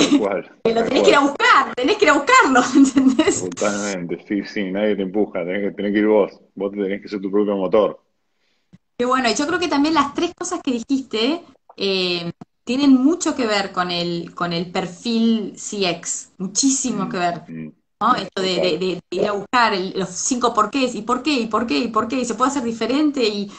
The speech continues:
Speaker 2: y, y, y la curiosidad tal vez hasta de ir a preguntarle a los clientes constantemente, eh, qué sienten, qué pasó, les gustó, no les gustó. Así que, bueno, un, un, un emprendedor curioso, autodidacta, C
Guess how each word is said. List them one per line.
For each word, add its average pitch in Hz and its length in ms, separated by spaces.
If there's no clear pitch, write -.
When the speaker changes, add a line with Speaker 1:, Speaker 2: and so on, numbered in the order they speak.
Speaker 2:
y, 202 400
y, 226 80
y 202 40
la 190 160
curiosidad 220 680
tal 220 120
vez 277 200
hasta 214 180
de 185 120
ir 233 120
a 233 80
preguntarle 233 560
a 226 40
los 202 140
clientes 226 420
constantemente, 226 1080
eh, 185 280
qué 208 100
sienten, 220 420
qué 196 120
pasó, 254 400
les 202 160
gustó, 247 400
no - 100
les 202 140
gustó. 214 480
Así 202 340
que, 180 800
bueno, 202 400
un, 208 220
un, 214 560
un 214 480
emprendedor 214 920
curioso, 226 440
autodidacta, 220 880
C - 180